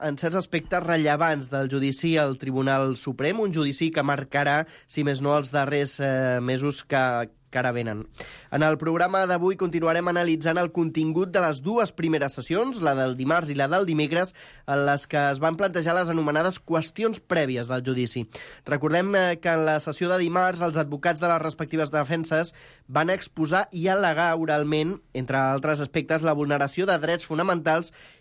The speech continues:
i van tornar a demanar la pràctica de proves pel judici que el jutjat no havia admès. Al mateix temps, el dijous van arrencar les declaracions de dos dels acusats, Oriol Junqueras i Joaquim Forn,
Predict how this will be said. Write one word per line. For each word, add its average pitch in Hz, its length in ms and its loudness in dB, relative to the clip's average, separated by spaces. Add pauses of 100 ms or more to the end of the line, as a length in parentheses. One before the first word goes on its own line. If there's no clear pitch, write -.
i 135 100 -6
van 165 180 0
tornar 190 240 2
a 190 100 2
demanar 180 300 2
la 170 180 0
pràctica 165 500 -2
de 165 120 2
proves 160 400 0
pel 156 200 2
judici 156 520 0 (200)
que 139 100 -4
el 123 60 -2
jutjat 127 280 0
no 208 80 2
havia 143 240 0
admès. 175 320 0 (540)
Al 147 180 0
mateix 196 320 0
temps, 240 320 -2
el 165 220 4
dijous 175 400 0
van 175 120 2
arrencar 165 440 0
les 180 160 2
declaracions 160 800 0
de 160 160 2
dos 180 220 -2
dels 156 180 0
acusats, 170 540 0
Oriol 139 260 -2
Junqueras 147 400 0
i 151 80 -2
Joaquim 135 320 -2
Forn, 170 300 0